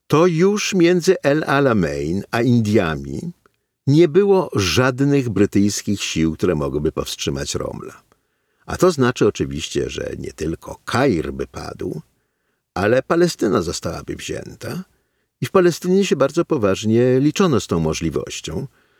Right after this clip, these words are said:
Jak będziecie państwo w Hajfie, pójdziecie na Uniwersytet Hebrajski, to każcie sobie pokazać, gdzie są okopy. E, w wi-, ty-, w tej perspektywie, w której Niemcy dokonują inwazji Palestyny,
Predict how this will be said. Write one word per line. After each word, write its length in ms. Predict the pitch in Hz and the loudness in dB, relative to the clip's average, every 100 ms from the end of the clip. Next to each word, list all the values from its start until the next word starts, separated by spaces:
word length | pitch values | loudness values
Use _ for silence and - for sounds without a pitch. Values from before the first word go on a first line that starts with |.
| _ _ | _ _
Jak 120 | 73 | -8
będziecie 320 | 69 80 92 - | -2 0 0 0
państwo 380 | 95 92 82 | -2 -2 -4
w 60 | 76 | -4
Hajfie, 400 | - 87 - 92 | 0 0 0 -2
pójdziecie 440 | - 76 85 - | -2 -4 -2 -2
na 100 | 82 | -4
Uniwersytet 640 | 76 82 80 82 73 76 - | -2 0 0 -2 -4 -6 -8
Hebrajski, 800 | - - - - - - 196 196 _ _ _ _ - | -10 -8 -10 -12 -10 -6 -4 -6 _ _ _ _ 0
to 200 | 123 120 | 0 0
każcie 320 | - 147 - 143 | -2 -2 -2 -2
sobie 260 | - 120 | 2 2
pokazać, 640 | - - 107 101 107 104 98 | 2 -2 0 0 0 -2 -4
gdzie 180 | 87 | -4
są 200 | 95 95 | -2 -2
okopy. 460 | 87 - 90 67 - | -2 -2 -4 -4 -10
E, 60 | - _ _ _ _ _ _ _ 78 82 82 | -14 _ _ _ _ _ _ _ -2 0 0
w 720 | 82 80 80 78 - 95 90 | -2 -6 -12 -16 -14 -8 -2
wi-, 240 | 92 147 - | 0 0 0
ty-, 220 | 156 - | -4 -4
w 100 | - | -4
tej 200 | - 156 | 0 0
perspektywie, 800 | - 117 - 101 - 135 113 76 | 0 -2 -2 -4 0 2 2 0
w 60 | - | -2
której 340 | - 80 80 | -4 -2 0
Niemcy 340 | 85 92 - | 0 0 -2
dokonują 560 | 80 78 80 95 85 78 - | -4 -2 0 2 2 0 -2
inwazji 500 | 92 76 104 87 87 | 0 2 0 0 -4
Palestyny, 800 | 92 78 - - 85 67 143 | -4 -4 -4 -2 -2 -2 -6